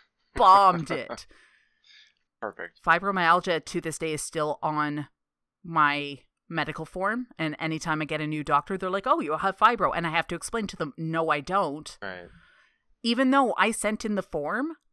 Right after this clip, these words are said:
Speaker 2: I had that pain s-, clinic being like, "Can you send this form into my family physician so they can take this off my, off of my, my sheet because I don't have fibromyalgia," and they were wrong, and they haven't.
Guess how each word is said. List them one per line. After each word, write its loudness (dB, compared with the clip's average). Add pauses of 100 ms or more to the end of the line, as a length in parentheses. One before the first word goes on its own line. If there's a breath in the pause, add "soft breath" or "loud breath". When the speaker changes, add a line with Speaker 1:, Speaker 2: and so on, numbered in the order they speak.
(120)
Speaker 2:
I -4
had 2
that 0
pain -6 (180)
s-, -20 (140)
clinic -6
being -4
like, -6
"Can -8
you -4
send -4
this -10
form -2
into -8
my -4 (260)
family -6
physician -8
so -4
they -4
can -8
take -12
this -8
off 0
my, -6 (400)
off -2
of -16
my, -2 (1800)
my 0
sheet -8
because -6
I 2
don't -2
have -8
fibromyalgia," -6
and -4
they -4
were -10
wrong, -2
and -8
they -6
haven't. -8